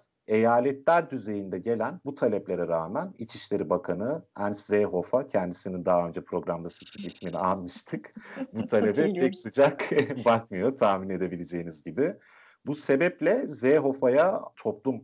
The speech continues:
Speaker 1: içinde, yani toplumun belli bir kesimi içinde diyelim veya,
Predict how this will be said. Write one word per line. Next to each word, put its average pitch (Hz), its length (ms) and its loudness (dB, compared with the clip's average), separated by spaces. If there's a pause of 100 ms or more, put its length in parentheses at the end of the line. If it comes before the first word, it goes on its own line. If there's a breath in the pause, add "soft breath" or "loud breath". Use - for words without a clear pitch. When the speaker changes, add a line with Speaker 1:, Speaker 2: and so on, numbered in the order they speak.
(120)
Speaker 1:
içinde, 82 560 -8
yani 82 240 -6
toplumun 90 480 -10
belli 87 240 0
bir 78 120 -8
kesimi 80 320 -10
içinde 76 320 -8
diyelim 71 280 -8
veya, 104 360 0